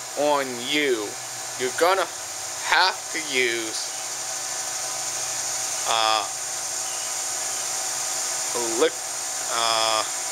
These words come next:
liquid thinner. Uh, like, stain thinner. You have to go buy some stain thinner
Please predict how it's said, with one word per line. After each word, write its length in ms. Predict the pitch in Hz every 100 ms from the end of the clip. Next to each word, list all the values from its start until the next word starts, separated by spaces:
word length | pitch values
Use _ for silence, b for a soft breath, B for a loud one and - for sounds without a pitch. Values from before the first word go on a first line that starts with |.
| - - - - - - - - - - - - - - 180
liquid 280 | 190 170
thinner. 520 | 147 - - 147 117 104 - - - - - - - - - - - - -
Uh, 260 | 127 120 113 - - - -
like, 160 | 131
stain 560 | 117 - - - 180 170
thinner. 320 | 139 117 98 - - - B B B -
You 80 | 147
have 100 | 147
to 80 | 147
go 220 | 151 151 -
buy 220 | 202 151
some 160 | - 117
stain 500 | - - 180 190 185
thinner 960 | 165 - - - - 156 139 127 120